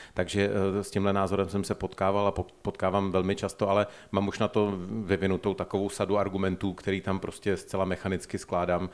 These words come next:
a většinou tak u třetího ze třiceti ten respondent, eh, přestane. <laughs>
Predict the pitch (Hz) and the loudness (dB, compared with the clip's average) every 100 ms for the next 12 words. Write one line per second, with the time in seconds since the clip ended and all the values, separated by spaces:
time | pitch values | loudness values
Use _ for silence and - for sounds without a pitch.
0 | - - - 87 87 - 92 90 85 - | -12 -20 -6 -2 -2 0 -2 -2 -8 -10
1 | - 92 - 90 87 82 101 - 90 92 | -4 -4 -2 0 0 -2 -4 -4 -4 -2
2 | 87 - - - 87 82 80 - 82 82 | -2 -4 -18 -12 -6 -6 -6 -6 -4 -2
3 | 82 - 87 82 82 80 - - - - | -4 -6 -6 -4 -4 -6 -12 -20 -20 -18
4 | - 85 - 85 80 73 - 170 | -10 -10 -6 -6 -6 -8 2 2